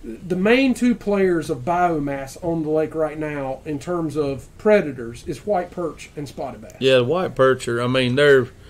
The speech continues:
Speaker 1: They're
Speaker 2: we,
Speaker 1: everywhere.
Speaker 2: we've been out there before and, and you catch two or three hundred of 'em.
Speaker 1: And the same thing, it, you know, you know, can thinning of the herd help them? Maybe, maybe not. Highly likely,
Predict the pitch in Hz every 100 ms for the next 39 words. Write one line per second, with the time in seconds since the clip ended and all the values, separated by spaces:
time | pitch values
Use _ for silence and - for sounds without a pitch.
0 | - 185 196 190 175 151 175 180 156 151
1 | 143 - 147 127 113 143 143 131 131 123
2 | 117 131 127 123 151 135 - 147 127 123
3 | 135 143 123 120 120 120 233 233 226 330
4 | 285 269 247 220 208 226 262 247 208 143
5 | - - - - - - - - - 208
6 | 180 156 - 185 170 247 262 247 233 196
7 | 196 226 226 226 233 190 233 247 247 -
8 | 208 220 214 202 208 - - - 202 208
9 | 196 180 160 151 170 - - 143 170 196
10 | 190 180 165 160 160 170 165